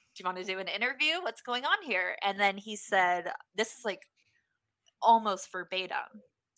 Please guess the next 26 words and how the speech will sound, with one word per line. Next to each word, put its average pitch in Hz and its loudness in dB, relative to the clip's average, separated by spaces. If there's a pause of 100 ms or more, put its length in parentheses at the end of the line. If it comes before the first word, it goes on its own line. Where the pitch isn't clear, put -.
(120)
"If 208 -4
you 240 0
have 208 6
me 240 -2
on 214 4
the 208 -4
show, 180 6 (100)
I 185 2
can 190 -14
do 196 -12
the 190 -6
entire 190 0
interview 185 -8
in 175 -10
Mandarin 196 -4 (360)
because 196 -8
my 180 2
father, 190 2
Bruce 170 -8
Lee, 170 -8
taught - -4
me 180 -10
how 175 -2
to 156 -10
speak - -8
it." 170 -2